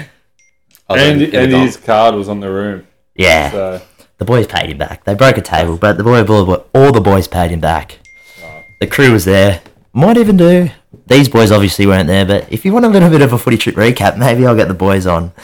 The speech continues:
Speaker 3: Lawler and Ch-, Tommy Dev, he's a classic. He's wa-, gets a shout out every week now.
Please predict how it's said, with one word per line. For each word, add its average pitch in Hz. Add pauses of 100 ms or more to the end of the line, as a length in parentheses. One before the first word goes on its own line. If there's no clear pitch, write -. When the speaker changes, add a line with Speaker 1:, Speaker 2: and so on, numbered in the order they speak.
(400)
Speaker 3:
Lawler 107
and 95
Ch-, - (160)
Tommy 113
Dev, 101
he's 101
a 95
classic. 90
He's 104
wa-, 92 (160)
gets 101
a 104
shout 95
out 90
every 82
week 90
now. 82